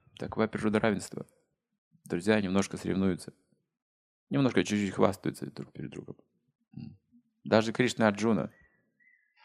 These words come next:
Арджуна замечал в Кришне такие вещи. Когда Кришна что-то преувеличил, ему казалось так. Он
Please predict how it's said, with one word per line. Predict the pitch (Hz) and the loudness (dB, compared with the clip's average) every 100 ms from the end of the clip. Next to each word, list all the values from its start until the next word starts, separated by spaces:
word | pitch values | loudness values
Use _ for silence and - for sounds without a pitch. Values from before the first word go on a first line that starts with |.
| _ _ _ _ | _ _ _ _
Арджуна | - 151 151 | 0 6 6
замечал | 139 147 135 135 107 | 8 6 12 12 12
в | |
Кришне | - 95 - | 6 2 2
такие | 92 82 85 | -2 0 2
вещи. | 78 69 - - _ _ _ _ _ _ _ _ _ _ _ _ _ _ _ _ _ _ - - | 2 0 -10 -16 _ _ _ _ _ _ _ _ _ _ _ _ _ _ _ _ _ _ -20 -6
Когда | - 95 98 | 4 8 8
Кришна | 90 104 110 | 8 0 0
что-то | - 92 | 0 0
преувеличил, | 85 95 95 113 127 95 | 4 6 8 8 6 4
ему | 92 90 | 4 4
казалось | 95 95 90 76 | 6 8 8 6
так. | - - - - - _ - | -2 -14 -16 -20 -20 _ -18
Он | - | -16